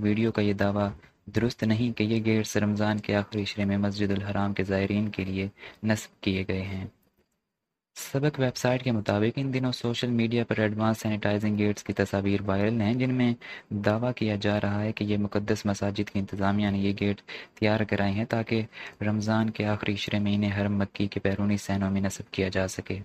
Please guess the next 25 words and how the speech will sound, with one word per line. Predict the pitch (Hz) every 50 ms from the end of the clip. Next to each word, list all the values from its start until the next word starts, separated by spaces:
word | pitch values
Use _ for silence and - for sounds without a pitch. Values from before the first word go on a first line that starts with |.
| - _ _ _ _ _ _ _ _ _ _ -
जनरल | 107 104 104 104 104 104 101
प्रेसिडेंसी | - 101 101 98 101 98 104 101 101 - - 101
के | - -
तर्जुमान | - 101 95 - 101 98 98 98 101
ने | 101 98
मज़ीद | 98 95 98 101 101 101 -
कहा | - 98 95 98
कि | 101 123 123
सोशल | - - 123 120 - 131 127
मीडिया | 123 120 117 120 120 117
पर | 120 117
वायरल | 110 110 107 110 113 117 113 113
वीडियो | 110 110 107 113 120 117
में | 113 117 110
जो | 104 113 110 113 107 104 - - - - - - -
एडवांस | 113 107 104 107 110 113 117 117
सैनिटाइजिंग | - - 107 107 104 101 104 104 104 107 107 107
गेट्स | 104 104 104 101 98
दिखाए | 98 98 98 - 104 101 101
जा | 98 - 104 104
रहे | 104 104 98 98 104 98
हैं, | 95 95 95 104
ये | 127 131 127 113
तजर्बाती | - - 110 117 110 107 107 107 104 98 - - 95
हैं। | 92 92 90 90 -